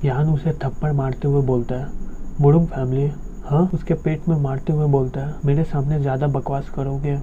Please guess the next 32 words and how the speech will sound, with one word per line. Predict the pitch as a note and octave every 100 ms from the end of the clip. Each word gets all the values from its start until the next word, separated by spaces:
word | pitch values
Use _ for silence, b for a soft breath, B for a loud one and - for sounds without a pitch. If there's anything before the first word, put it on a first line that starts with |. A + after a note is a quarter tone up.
| -
और | D3+ C#3+
ये | C#3+ D3+
रहा | D3+ C#3+
तुम्हारा | D3 C#3+ C#3 C#3
गिफ्ट | C3 C3 - - - - - D#3+
ज़्यादा | C#3+ C3 C#3
बकवास | B2+ B2 C#3+ C#3
करने | - D3 C3 C3
के | B2 C3+
लिए, | C3+ C#3+ - - -
कमीने | D3 B2+ C3 B2+ B2
कहीं | C3+ B2+
के।" | - C3+ C#3 - E3
जियो | D3 D#3+ E3+
एक | D3 D3
दीवार | C3+ C3+ C3+
में | D3+ C#3+
जाकर | C3+ C3
टकरा | C#3+ C#3 - C3 C3+
जाता | C3 A2+ C#3
है। | C#3+ -
यान | C#3+ B2+ D3+
बोलता | C#3 B2+ C3+
है, | D3 D#3+ - - -
"प्रॉब्लम | C#3 C3 C3 C#3+
अब | D3 C3 -
ख़त्म | C3+ C#3+
हो | C3+ B2
गया।" | B2 B2+ C#3 -
यान | C#3 D3 D3
बोलता | C3+ B2+ C#3+
है | D#3